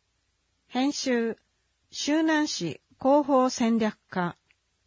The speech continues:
郵便番号、七四五の八六五五。周南市木山通り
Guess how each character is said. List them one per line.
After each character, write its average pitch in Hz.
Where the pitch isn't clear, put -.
郵 277
便 311
番 277
号、 160
七 262
四 285
五 214
の 170
八 202
六 269
五 180
五。 156
周 285
南 294
市 -
木 -
山 277
通 240
り 156